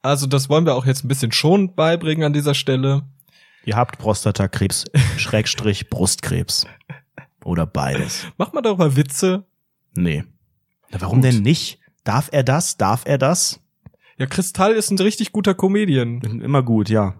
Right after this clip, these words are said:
Speaker 2: Genau,
Speaker 1: Find ich,
Speaker 2: das ist auch
Speaker 1: find
Speaker 2: die
Speaker 1: ich traumhaft.
Speaker 2: Schocknachricht. Der Podcast wird von Kristall moderiert ab nächster Woche.
Speaker 1: <laughs> Das war's dann, Leute. Viel Spaß noch.
Speaker 2: Nein, es wird ein ganz einschneidendes, äh,
Speaker 1: Ey,
Speaker 2: Kapitel
Speaker 1: Leute, ich
Speaker 2: geben und es wird hier was beendet in diesem Podcast. Eine
Speaker 1: Viel-
Speaker 2: Ära geht zu Ende.
Speaker 1: Viele langfristige Zuhörer des Podcasts, Zuhörenden,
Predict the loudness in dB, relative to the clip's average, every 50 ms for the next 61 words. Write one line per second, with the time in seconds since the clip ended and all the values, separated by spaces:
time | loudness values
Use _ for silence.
0 | _ _ _ _ _ _ _ _ _ _ -4 0 2 2 4 4 2 2 0 -6
1 | -6 -4 -2 0 2 2 2 4 4 2 4 4 2 0 2 0 -2 -2 0 -4
2 | -4 2 4 4 4 4 2 0 0 -2 -2 -2 -4 -8 -6 -2 0 2 2 4
3 | 4 4 2 2 2 2 2 2 0 0 0 2 4 4 6 4 4 4 4 4
4 | 4 2 0 0 0 -4 -6 -8 -8 -8 -8 -8 -14 -16 -18 -18 _ _ _ _
5 | _ -6 -6 -6 -2 0 0 0 0 2 0 0 2 2 4 2 2 4 2 0
6 | 0 -2 _ _ -4 -2 -2 -2 -2 -4 -4 -4 -6 -6 -8 -10 -10 -6 _ 2
7 | 2 2 2 2 0 -2 0 2 2 2 2 0 -2 -2 0 0 2 0 0 0
8 | 2 2 2 2 2 2 0 2 2 0 0 0 0 0 0 2 2 2 2 4
9 | 4 4 4 4 4 4 4 4 4 4 4 4 2 0 0 2 2 2 2 2
10 | 0 0 -2 0 -2 -2 0 0 0 0 0 -2 0 -2 -2 0 2 0 0 0
11 | 0 -2 -2 -2 -2 -2 -2 -4 -2 -2 -2 -2 -2 -2 -2 -2 -2 0 2 2
12 | 2 4 4 2 2 2 0 0 2 0 0 2 2 2 2 2 2 0 0 -4
13 | -4 -4 -2 2 4 4 4 4 4 2 0 0 0 0 0 -2 0 0 0 0
14 | 2 0 0 0 0 -2 -2 -2 0 2 4 4 6 6 4 4 2 2 0 0
15 | -2 -4 -4 -2 -2 -2 -2 -2 -2 0 2 2 2 0 -2 0 2 4 6 6
16 | 6 4 4 2 2 2 4 2 2 0 -2 -8